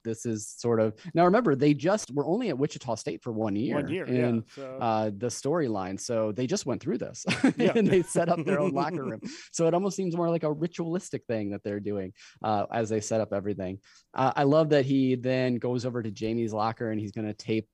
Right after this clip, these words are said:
Speaker 1: up some of the, uh, uncensored photo of Keely in the locker,
Speaker 2: <laughs>
Speaker 1: but then Keely catches him at that.
Speaker 2: Mm.
Speaker 1: And so then we get this nice Keely Ted moment as they meet, uh, as well. And, uh, her line is just, there's too many lines to mention, to not mention some of them, but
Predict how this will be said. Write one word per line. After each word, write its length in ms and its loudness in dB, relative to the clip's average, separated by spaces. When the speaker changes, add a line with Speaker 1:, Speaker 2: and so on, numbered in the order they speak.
Speaker 1:
up 200 -6
some 360 -2
of 120 -2
the, 320 2
uh, 220 0
uncensored 680 2
photo 380 -2
of 180 -6
Keely 480 -2
in 120 -2
the 80 -2
locker, 440 -2
Speaker 2:
<laughs> 120 -20
Speaker 1:
but 100 0
then 140 4
Keely 380 2
catches 420 -4
him 140 0
at 120 -4
that. 280 -2
Speaker 2:
Mm. 220 -10
Speaker 1:
And 160 -4
so 140 -2
then 120 0
we 120 0
get 200 -2
this 200 -4
nice 280 0
Keely 640 0
Ted 380 -2
moment 540 -4
as 160 -6
they 160 -2
meet, 380 0
uh, 140 -2
as 220 0
well. 440 2
And, 340 0
uh, 260 -4
her 160 4
line 460 0
is 240 2
just, 280 2
there's 220 2
too 160 0
many 200 2
lines 320 -2
to 100 -4
mention, 400 -6
to 100 -4
not 240 2
mention 380 0
some 260 -2
of 100 -2
them, 200 0
but 140 -2